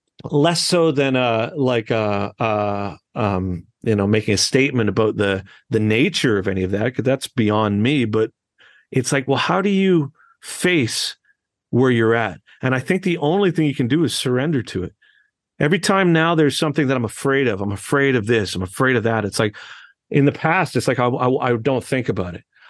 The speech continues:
I'll continue the patterns, either creatively, personally, professionally,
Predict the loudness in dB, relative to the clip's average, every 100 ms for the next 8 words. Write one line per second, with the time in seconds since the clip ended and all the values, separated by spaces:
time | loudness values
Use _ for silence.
0 | -2 -2 0 -2 0 2 2 4 2 -2
1 | -4 -2 -2 -4 -8 -12 -16 -4 2 2
2 | 2 0 2 4 4 2 2 2 2 0
3 | -2 -2 -2 -2 -2 0 -2 -2 -8 _
4 | -6 -6 -2 -2 0 0 0 0 -2